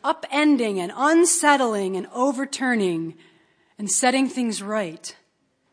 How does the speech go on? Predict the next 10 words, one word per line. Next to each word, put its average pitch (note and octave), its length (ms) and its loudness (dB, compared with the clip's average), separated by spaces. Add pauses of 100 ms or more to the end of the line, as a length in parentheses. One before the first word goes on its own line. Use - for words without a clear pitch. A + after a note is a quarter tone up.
(500)
and G#3 100 -8
saying B3+ 440 2
a A3+ 40 0
huge D4+ 560 2
yes A#3 640 -2 (880)
to A3 100 -16
fullness D4 600 2
of A3 120 -4
life, G#3 520 -4 (260)
especially A3 920 0